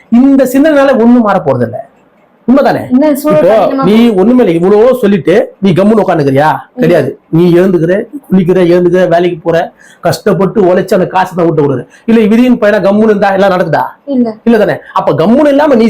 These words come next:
Speaker 1: செஞ்சதானே எல்லாமே நடக்குது. இப்ப நீ செஞ்சா எல்லாம் நடக்கணும். அதுக்கப்புறம் இதே நீ செய்ய, இந்த உணர்வு எனக்குள்ள வரணும்னு ஆசைப்படு.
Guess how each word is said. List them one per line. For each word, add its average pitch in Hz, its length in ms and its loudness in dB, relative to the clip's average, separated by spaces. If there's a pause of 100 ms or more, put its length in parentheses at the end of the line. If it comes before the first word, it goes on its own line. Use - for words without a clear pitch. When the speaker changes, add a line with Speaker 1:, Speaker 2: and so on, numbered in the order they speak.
Speaker 1:
செஞ்சதானே 247 320 2
எல்லாமே 214 200 0
நடக்குது. 151 240 0 (280)
இப்ப 208 240 0
நீ 233 60 2 (120)
செஞ்சா 302 260 0 (160)
எல்லாம் 269 260 0
நடக்கணும். 226 280 0
அதுக்கப்புறம் 214 380 0
இதே 403 140 2 (100)
நீ 339 60 2 (100)
செய்ய, 226 300 2 (800)
இந்த 240 200 4
உணர்வு 320 240 2
எனக்குள்ள 269 260 0
வரணும்னு 240 300 2
ஆசைப்படு. 185 340 -2